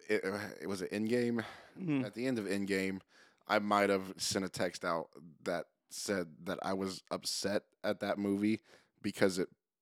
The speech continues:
Speaker 1: probably was the best movie that I'm ever gonna see in my life, and I'm never gonna see anything
Speaker 2: <laughs>
Speaker 1: better than that.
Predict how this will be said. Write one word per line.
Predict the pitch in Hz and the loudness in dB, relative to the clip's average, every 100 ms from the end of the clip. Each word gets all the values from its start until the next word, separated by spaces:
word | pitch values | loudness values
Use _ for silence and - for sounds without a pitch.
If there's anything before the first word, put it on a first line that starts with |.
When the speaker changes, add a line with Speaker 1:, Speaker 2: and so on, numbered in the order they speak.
| _ _ - - | _ _ -4 0
Speaker 1:
probably | 101 98 95 98 | 0 0 2 2
was | 95 92 | 2 0
the | |
best | 87 92 - | 0 0 0
movie | 95 92 | 0 0
that | 87 | -2
I'm | 87 - | -4 -4
ever | 90 | -2
gonna | 92 87 | -2 -2
see | - 92 | 0 -2
in | 82 | -2
my | 76 | -4
life, | 78 69 67 - | -4 -4 -6 -6
and | 71 | -6
I'm | 82 | -4
never | 87 85 | -4 -4
gonna | 82 80 | -6 -6
see | - 98 | -4 -4
anything | 95 98 90 | -4 -4 -6
Speaker 2:
<laughs> | 87 | -6
Speaker 1:
better | 82 67 | -6 -6
than | 71 65 | -10 -10
that. | 52 | -12